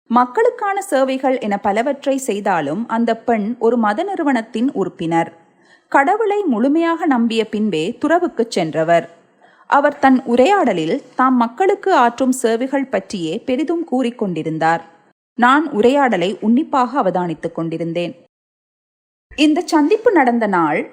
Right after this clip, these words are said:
முள்ளிவாய்க்கால் யுத்தம் முடிவடைந்து இரண்டொரு வருடங்களுக்குள் இருக்கலாம். தான் வாழும் பகுதியில் போருக்கு பின்னான மக்களின் வாழ்வு முன்பை விட மோசமாக இருக்கிறது என்றும்,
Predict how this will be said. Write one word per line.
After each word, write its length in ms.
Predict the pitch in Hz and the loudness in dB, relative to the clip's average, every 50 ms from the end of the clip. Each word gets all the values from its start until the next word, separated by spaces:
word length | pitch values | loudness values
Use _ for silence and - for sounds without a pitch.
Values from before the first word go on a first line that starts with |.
| - - | -6 0
முள்ளிவாய்க்கால் 840 | 254 277 285 302 440 453 466 440 415 359 - - 349 339 349 349 | 2 2 2 2 2 0 0 0 0 -2 -2 -2 0 0 0 0
யுத்தம் 340 | 269 226 196 - - 330 359 | 0 -2 -4 -4 -6 -4 -2
முடிவடைந்து 760 | 339 285 240 240 214 214 208 208 208 196 180 190 208 254 - | -2 -2 -2 -2 -4 -4 -4 -4 -6 -6 -4 -2 -4 -4 -4
இரண்டொரு 460 | - 233 240 302 370 370 381 349 330 233 | -4 -4 -2 -2 -2 -2 -2 -4 -4 -2
வருடங்களுக்குள் 880 | 208 185 202 214 233 311 294 240 220 170 165 - - - 175 202 226 - | -2 -2 -2 -2 0 0 0 0 -2 -4 -6 -8 -8 -8 -6 -6 -6 -8
இருக்கலாம். 600 | 202 - 160 - - 156 160 160 160 156 - - _ _ _ _ - _ _ _ _ _ _ _ - | -8 -10 -10 -8 -8 -4 -2 -2 -2 -4 -6 -10 _ _ _ _ -20 _ _ _ _ _ _ _ 0
தான் 260 | 311 277 294 294 285 | 2 2 2 2 2
வாழும் 340 | 269 269 269 302 392 480 494 494 | 0 0 0 0 -2 -2 0 0
பகுதியில் 540 | 415 330 - 339 254 277 269 277 330 339 | 0 0 0 -2 -2 -2 -2 -2 -2 -4
போருக்கு 420 | 330 294 254 269 359 359 - - - | -2 -2 -2 0 -2 -4 -6 -8 -10
பின்னான 520 | - 285 254 254 262 247 240 240 247 277 | -6 -4 -4 -2 -2 -2 -2 -2 -2 0
மக்களின் 520 | 285 254 214 208 - - 233 247 233 214 185 | 0 0 -2 -4 -4 -4 -2 -2 -2 -2 -2
வாழ்வு 560 | 180 180 185 214 220 175 160 151 165 247 247 | 0 0 0 0 -2 -2 -4 -4 -4 -4 -2
முன்பை 380 | - 247 262 320 359 403 415 370 | -2 0 0 0 0 -2 -2 -2
விட 280 | 349 339 330 349 359 | -2 0 0 0 0
மோசமாக 640 | 285 208 190 226 262 - 311 320 320 320 330 330 403 | 0 0 -2 -2 -4 -4 -2 -2 -2 -2 -2 -4 -4
இருக்கிறது 480 | 339 269 247 - - 233 226 226 226 208 | -4 -4 -4 -4 -6 -4 -4 -4 -4 -4
என்றும், 560 | 180 175 175 156 147 151 151 170 240 269 | -4 -4 -6 -8 -8 -8 -6 -6 -6 -8